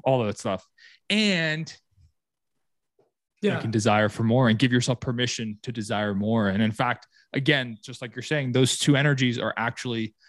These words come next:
Speaker 1: complementary opposites. They actually work together. They're not separate, et cetera, et cetera. And so that's what I would encourage people to, to, to think about.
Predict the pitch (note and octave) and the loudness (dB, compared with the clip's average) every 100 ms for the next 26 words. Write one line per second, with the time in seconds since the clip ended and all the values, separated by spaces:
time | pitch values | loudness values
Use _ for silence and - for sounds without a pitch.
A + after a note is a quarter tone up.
0 | _ - - D3 C#3 D3 C3 B2+ A#2+ G#2+ | _ -8 2 2 4 4 4 2 2 2
1 | - G#2 - - G2+ - A#2 B2 - C3+ | -2 -8 -6 -6 -6 -2 0 2 2 2
2 | A#2+ A2+ A#2 B2 A#2 - _ _ _ - | 2 2 4 4 2 -6 _ _ _ -10
3 | B2 A#2 B2+ A2 A2 F#2+ A2 A2 A2+ A2 | -10 -2 0 2 0 -4 -8 -8 -2 0
4 | A#2 A2+ - B2+ G#2+ G2+ F#2+ - - G#2+ | 0 0 -2 -4 -4 -8 -10 -12 -8 -4
5 | G2+ G2+ - G#2+ G#2 F#2+ - A2 - - | -2 -2 -2 -2 0 -2 -2 -2 -4 -14
6 | - - D#3 D#3 D#3 D3 C#3+ C3+ - C3 | -8 -2 -2 -2 -2 -2 -4 -8 -12 -14
7 | C3 C3 - _ D#3 D3 C#3+ - C3+ B2+ | -16 -18 -20 _ -8 -4 -4 -2 0 2
8 | A2 - - C3 - D#3 C#3+ F#2 - | 0 -2 -2 0 2 0 0 -2 -4